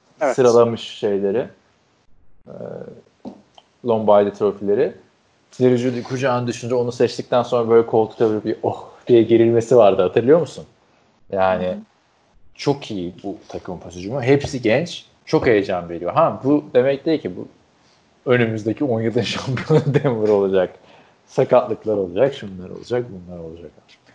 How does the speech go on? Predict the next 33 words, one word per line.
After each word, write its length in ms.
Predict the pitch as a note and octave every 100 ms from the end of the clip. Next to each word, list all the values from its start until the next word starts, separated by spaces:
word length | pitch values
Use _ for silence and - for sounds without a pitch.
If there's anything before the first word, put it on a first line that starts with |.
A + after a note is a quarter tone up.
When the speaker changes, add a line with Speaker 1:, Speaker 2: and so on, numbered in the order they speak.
| _ -
Speaker 2:
Ama 240 | B2+ C3 A#2
şu 60 |
Speaker 1:
Abi, 80 | C3+
Speaker 2:
anda 120 | A#2 B2 B2+
pas 100 | A#2
hücumu 200 | A2 A2
Speaker 1:
evet. 80 | G2
Speaker 2:
çok 140 | G#2+
umut 280 | F#2+ F2+ -
veriyor 280 | F2 E2+ E2+
yani. 300 | E2+ E2 E2 - _ _ -
Genç 240 | D3+ D#3+
gü-, 200 | - C3
yani 180 | A#2 G#2+ B2+
şu 360 | - - C#4 - _ _ _ _ -
adamlar 600 | F#3 G3+ D#3+ B2+ C3+ - -
tamam 220 | E3+ A#2
mı? 80 | F2+ _ _ _
Q 220 | - F3+
B'lerini 380 | E3 D3 B2 A#2
buldular 320 | E3 E3 B2
ikinci 320 | B2+ D#3 C#3 B2
turdan. 440 | B2+ C#3 F#3 - _ _ _ -
Birden 380 | E3 G#3 C#3+ C#3
ikiden 440 | G3+ E3 D3+ E3+ - _ _ _ _ _ _ _ _ D#3
draft 280 | D3+ B2+ A2
ettiler. 440 | F#2+ - G2+ G#2+
Bunu 340 | E3+ G3 D3 - -
açsın 400 | A3 - - B2
önüne 360 | G3+ E3+ A2 A2+
New 220 | B2+ C#3+
York 360 | C3 A2 A#2 -
Jets 220 | G#2